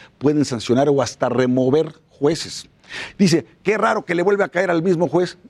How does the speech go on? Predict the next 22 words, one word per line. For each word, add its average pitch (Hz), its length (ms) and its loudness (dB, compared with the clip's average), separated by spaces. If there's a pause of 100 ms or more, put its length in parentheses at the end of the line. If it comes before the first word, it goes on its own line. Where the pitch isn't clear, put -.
(220)
Pues 233 140 0
es 320 120 -4
que 311 120 0
son 240 180 0
jueces 196 320 0
especializados, 139 760 -2
señor 127 260 -4
presidente, 123 600 -4
carajo, 120 360 -4
de 117 100 -6
los 113 140 -10
que 123 160 -4
creamos 143 540 -2
en 135 80 -2
la 127 80 0
reforma 135 420 -2
del 131 120 0
dos 120 180 -4
mil 143 200 2
trece 151 360 -2
para 120 200 -2
telecomunicaciones, 127 960 0